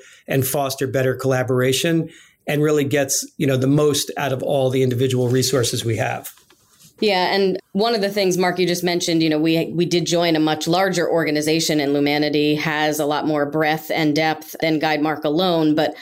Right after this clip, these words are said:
Speaker 2: we really see it as much more than just dots on a map and,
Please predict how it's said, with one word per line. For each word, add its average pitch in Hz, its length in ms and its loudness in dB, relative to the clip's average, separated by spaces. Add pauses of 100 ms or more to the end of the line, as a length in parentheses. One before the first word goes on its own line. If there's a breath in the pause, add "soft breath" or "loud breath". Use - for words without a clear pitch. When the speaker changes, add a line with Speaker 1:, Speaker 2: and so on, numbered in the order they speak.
(260 loud breath)
Speaker 2:
we 202 160 2
really 190 340 2
see 180 260 0
it 165 80 2
as 156 140 0
much 180 340 0
more 160 300 0
than 147 160 0
just 151 220 -2
dots 151 260 -2
on 151 140 0
a 151 40 2
map 151 340 0
and, 147 300 0